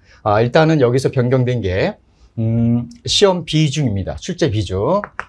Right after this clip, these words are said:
그래서 출제 비중이 많이 변경됐습니다. 출제 비중이. 네. 출제 비중이 어떤 거는,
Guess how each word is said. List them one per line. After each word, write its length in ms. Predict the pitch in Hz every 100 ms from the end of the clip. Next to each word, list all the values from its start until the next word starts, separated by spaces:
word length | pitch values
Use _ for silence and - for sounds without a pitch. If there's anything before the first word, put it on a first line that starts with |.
| _
그래서 500 | - 98 131 156 160 - - -
출제 540 | 214 180 - 190 175
비중이 540 | 123 110 139 135 80 -
많이 420 | 98 90 127 165 160
변경됐습니다. 800 | 120 117 101 87 85 80 - _
출제 360 | - 135 - 107
비중이. 320 | 110 87 82
네. 680 | 80 165 - _ - 87 73 - - -
출제 380 | - 180 190 151
비중이 380 | 131 139 160 170
어떤 280 | 117 160 143
거는, 500 | 143 156 160 135